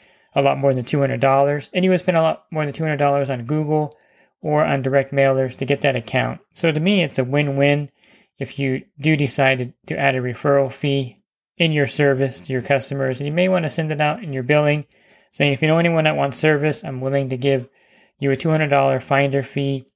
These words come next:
after they're with me for three months. You know, you have to have some kind of limit because sometimes you get somebody that signs up for a month, they drop,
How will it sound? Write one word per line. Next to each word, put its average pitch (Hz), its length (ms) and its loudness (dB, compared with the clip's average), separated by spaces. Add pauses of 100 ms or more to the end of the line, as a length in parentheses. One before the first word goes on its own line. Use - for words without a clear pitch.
(120)
after 139 240 -4
they're 131 140 0
with 131 200 -4
me 131 120 -6
for 117 100 -14
three 135 260 -4
months. 131 540 -6 (160)
You 160 80 -8
know, 143 60 -4
you 143 160 0
have 185 140 2
to 156 60 -2
have 143 220 0
some 147 140 -6
kind 139 160 -2
of 117 80 -2
limit 139 360 0 (420)
because 143 200 -4
sometimes 143 420 0
you 135 60 -2
get 135 160 0
somebody 135 340 -2
that 127 300 -4
signs 127 360 -2
up 127 120 -2
for - 160 -8
a 117 60 -4
month, 135 340 0 (480)
they 131 100 -2
drop, 131 480 0